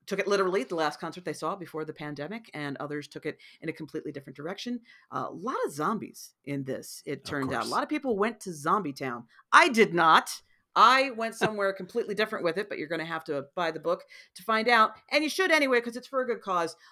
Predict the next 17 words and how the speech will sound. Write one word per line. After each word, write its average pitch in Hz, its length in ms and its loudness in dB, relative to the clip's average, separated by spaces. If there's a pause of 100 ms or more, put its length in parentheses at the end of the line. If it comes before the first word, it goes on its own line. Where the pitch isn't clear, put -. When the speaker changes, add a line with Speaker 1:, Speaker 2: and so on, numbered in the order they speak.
Speaker 1:
Uh, 170 180 0
all 185 140 2
the 170 80 -2
money 165 160 -4
goes 156 220 -2
to 139 100 -20
Save 143 220 -6
Our 139 100 -6
Stages, 139 420 -10 (220)
which 165 420 0 (240)
helps 214 380 -4 (100)
out 180 320 2
folks 175 540 -2 (320)
impacted 185 720 2
by 151 140 2
the 147 80 -4
pandemic, 156 680 -2